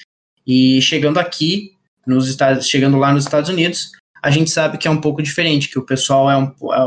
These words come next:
o estilo é diferente, então ele precisa se adaptar, e eu acho que por isso muita gente acabou caindo em cima dele quando ele chegou. Eu lembro que existiam muitas críticas que,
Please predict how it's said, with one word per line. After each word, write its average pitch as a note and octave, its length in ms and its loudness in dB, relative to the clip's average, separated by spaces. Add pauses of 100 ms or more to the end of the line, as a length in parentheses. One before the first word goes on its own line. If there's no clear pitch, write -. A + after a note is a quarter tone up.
(100)
o C3+ 80 0
estilo G#3+ 480 0
é C3 100 2
diferente, A#2+ 500 -10
então C#3 280 0
ele C#3 100 2
precisa F#3 420 -2
se E3+ 120 -2
adaptar, C3 500 0
e B2+ 60 0
eu C3 100 4
acho - 180 2
que - 120 -16
por D3+ 160 2
isso D#3+ 200 0
muita D#3+ 240 2
gente D#3 460 -4 (460)
acabou C#3+ 440 0
caindo D3+ 360 0
em D3+ 80 2
cima F#3 420 0
dele D3 280 0
quando D3+ 200 -2
ele D3+ 140 0
chegou. C#3 500 0
Eu C3+ 100 -6
lembro C3 240 2
que C#3 140 2
existiam C#3 460 2
muitas G#3 420 2
críticas D3+ 600 -2 (500)
que, B2 720 -2